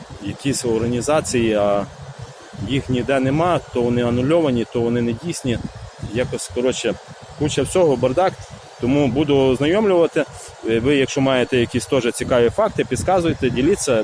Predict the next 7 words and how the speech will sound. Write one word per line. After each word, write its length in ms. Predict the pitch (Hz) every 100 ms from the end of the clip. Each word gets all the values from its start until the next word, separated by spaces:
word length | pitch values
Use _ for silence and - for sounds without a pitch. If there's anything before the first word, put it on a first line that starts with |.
| 107
будемо 260 | 139 139 117 - - -
разом 420 | 127 143 131 110
розбиратися, 720 | 110 - 120 160 - 127 -
проводити 520 | 110 117 110 107 110
якесь 340 | 104 - 95
журналістське 500 | 104 104 113 113 -
розслідування 600 | 151 - 240 208 196 175